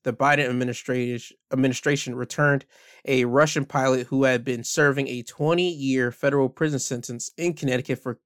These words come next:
conspiracy to smuggle cocaine into the United States. Reed's parents said they were able to speak with Trevor soon after his release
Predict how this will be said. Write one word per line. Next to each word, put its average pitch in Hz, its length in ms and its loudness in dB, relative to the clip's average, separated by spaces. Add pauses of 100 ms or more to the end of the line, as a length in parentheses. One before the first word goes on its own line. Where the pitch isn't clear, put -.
(140)
conspiracy 151 560 -2
to 127 120 -8
smuggle 135 580 0 (580)
cocaine 202 800 2 (160)
into 143 240 -2
the 131 60 -2
United 120 300 -4
States. - 560 -12 (420)
Reed's 139 300 2
parents 147 340 0
said 139 440 0 (140)
they 135 220 2
were 120 420 0 (180)
able 139 280 2
to - 120 -12
speak 151 300 -6
with 123 140 -8
Trevor 143 280 2
soon 139 240 -2
after 127 200 -2
his 117 160 -4
release 143 360 -2